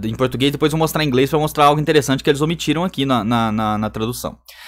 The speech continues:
Diretor da cia pediu ao governo Bolsonaro não interferir, né? Comentário feito em reuniões, em reunião a portas fechadas, em julho de dois mil e vinte e um, autoridades americanas pediram que o presidente pare de minar confiança no sistema eleitoral.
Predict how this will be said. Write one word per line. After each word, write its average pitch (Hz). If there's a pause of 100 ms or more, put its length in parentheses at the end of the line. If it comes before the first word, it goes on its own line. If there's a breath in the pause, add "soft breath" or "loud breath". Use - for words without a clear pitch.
(140 loud breath)
Diretor 147
da 190
cia 226
pediu 151
ao 143
governo 147
Bolsonaro 156
não 175
interferir, 170
né? 165 (400 loud breath)
Comentário 165
feito 175
em 175
reuniões, 175
em 151
reunião 160
a 160
portas 160
fechadas, 180
em 165
julho 143
de 139
dois 147
mil 160
e 165
vinte 170
e 185
um, 208
autoridades 151
americanas 151
pediram 165
que 156
o -
presidente 139
pare 151
de 143
minar 135
confiança 151
no 151
sistema 160
eleitoral. 104